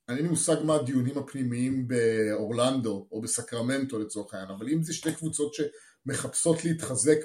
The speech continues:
במשהו שהוא לא השחקן התשיעי ברוטציה,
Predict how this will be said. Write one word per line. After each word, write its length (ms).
במשהו 400
שהוא 300
לא 460
השחקן 440
התשיעי 280
ברוטציה, 720